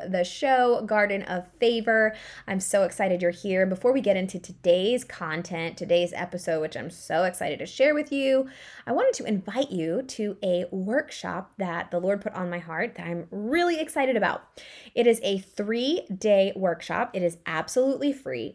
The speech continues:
and it's all about you identifying, discovering, un-, unveiling, right, your identity in Christ, God's character and his nature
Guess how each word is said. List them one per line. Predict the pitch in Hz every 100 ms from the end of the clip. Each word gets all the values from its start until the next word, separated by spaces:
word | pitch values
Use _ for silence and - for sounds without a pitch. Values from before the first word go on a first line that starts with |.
| -
and | 185
it's | 175 - -
all | 190 185 196 254
about | 151 - - 160 - - - - - _
you | - 175 190 226 254 294 - - _ _ _ _ -
identifying, | 196 170 185 220 226 226 220 220
discovering, | 190 170 - - 220 208 214 214 202 208 202
un-, | 196 202 214 220 214 -
unveiling, | 208 220 220 196 196 208 220 214 214 202
right, | 190 180 190 190
your | 208 220 -
identity | 185 170 190 196 214 269 494 - _ _ -
in | 208 196
Christ, | 202 180 208 370 - - _ - - _ _ 196
God's | 190 214 262 330 277
character | - 185 165 - 170 175
and | - 180
his | 180 233 240
nature | 190 165 165 - 170 247